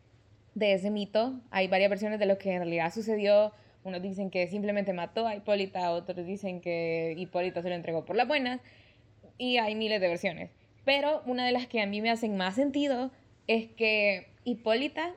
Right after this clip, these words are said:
en ese momento estaban como en lo mejor, vea, de, de entrenar a las amazonas, me imagino, y eso.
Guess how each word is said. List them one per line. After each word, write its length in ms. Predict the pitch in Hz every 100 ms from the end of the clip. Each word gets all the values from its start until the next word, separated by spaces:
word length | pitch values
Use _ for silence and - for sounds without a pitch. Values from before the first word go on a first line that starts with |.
| -
en 140 | 208
ese 100 | 208
momento 460 | 233 226 247 254 214
estaban 340 | 202 202 202
como 200 | 220 220
en 60 | 190
lo 80 | 175
mejor, 440 | 170 165 226 240
vea, 220 | 214 190
de, 220 | 165 160 160
de 80 |
entrenar 440 | 175 175 160 165 202
a 40 |
las 120 | 196
amazonas, 440 | 190 165 190 208 214
me 80 | 180
imagino, 480 | 165 175 196 214 175
y 120 | 170
eso. 240 | 185 285